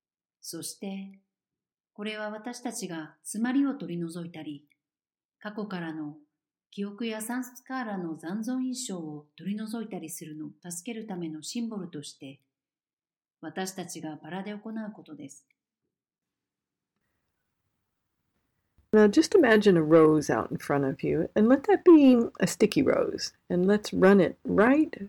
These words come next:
Speaker 2: through the center of your head, collecting up any energy that gets in the way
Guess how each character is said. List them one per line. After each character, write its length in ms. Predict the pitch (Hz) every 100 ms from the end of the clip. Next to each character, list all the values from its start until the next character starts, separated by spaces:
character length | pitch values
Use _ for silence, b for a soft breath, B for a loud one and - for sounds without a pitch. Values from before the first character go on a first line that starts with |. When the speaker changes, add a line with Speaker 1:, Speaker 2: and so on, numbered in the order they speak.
| -
Speaker 2:
through 420 | - 214 214 202
the 80 | 190
center 380 | 185 175 165 180
of 100 | 165
your 180 | 175 175 196
head, 360 | 156 131 - _ _ _ _ _ _ _ -
collecting 540 | - 185 170 - 175
up 200 | 165 -
any 320 | - 269 262 -
energy 580 | 190 185 175 156 151
that 200 | 151 160
gets 240 | - 247 -
in 100 | 233
the 80 | 165
way 380 | 139 139 175